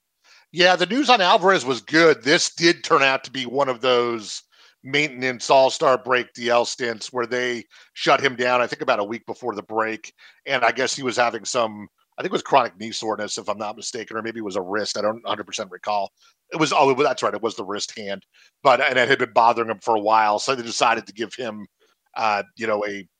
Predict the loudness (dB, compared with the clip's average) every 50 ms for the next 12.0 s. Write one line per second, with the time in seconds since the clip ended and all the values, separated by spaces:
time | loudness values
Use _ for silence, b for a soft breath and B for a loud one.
0 | _ _ _ -4 -2 -2 -2 -2 -4 -6 -6 -8 -10 -10 -8 -8 -6 -6 -8 -6
1 | -6 -8 -8 -8 -8 -8 -8 -6 -6 -4 -2 0 0 0 2 2 2 2 2 0
2 | -2 -6 -8 -8 -6 -6 -6 -8 -8 -10 -12 -10 -10 -8 -8 -8 -8 -10 _ _
3 | b b b b b b b 0 4 4 6 6 4 4 2 2 0 0 -2 -2
4 | -4 -4 -4 -2 -2 0 0 0 0 -2 -4 -2 -2 0 0 0 -2 -4 -4 -6
5 | -6 -8 -10 -8 -4 -4 -4 -4 -4 -6 -8 -8 -8 -12 B B B B B -2
6 | 2 2 2 2 0 -4 -4 -4 -6 -10 -12 -6 -2 -2 0 0 0 0 2 2
7 | 2 2 2 0 0 0 -2 -4 -8 -14 b b b b b b 0 0 0 0
8 | 2 4 6 6 6 6 4 4 4 4 4 4 2 0 -2 -6 -2 2 4 4
9 | 4 4 0 -2 0 0 0 -2 -6 -4 2 4 4 4 2 0 -6 -8 -12 b
10 | b b b b b -10 -6 -2 0 2 4 4 4 4 2 0 -6 -10 -10 -6
11 | -4 -4 -4 -4 -4 -6 -4 -2 0 0 0 0 0 -2 -2 -4 -6 -8 -14